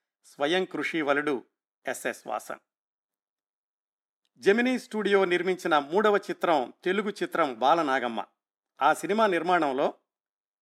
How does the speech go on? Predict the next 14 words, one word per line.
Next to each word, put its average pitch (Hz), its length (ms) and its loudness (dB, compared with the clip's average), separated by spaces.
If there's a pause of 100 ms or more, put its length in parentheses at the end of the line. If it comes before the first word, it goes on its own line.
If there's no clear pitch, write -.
(120)
అందులోని 202 420 2
కథానాయిక 143 720 0 (760)
తొలి 208 220 -2
తెలుగు 208 400 0
గ్లామర్ 165 520 2
తార 147 180 4
కాంచనమాల. 139 760 0 (840)
ఆమెకు 196 640 0 (540)
జెమినీ 196 300 0
వాసన్ 185 380 0
గార్లకు 170 580 0 (140)
మధ్య 151 420 -2
జరిగిన 160 320 2
వివాదం 143 480 2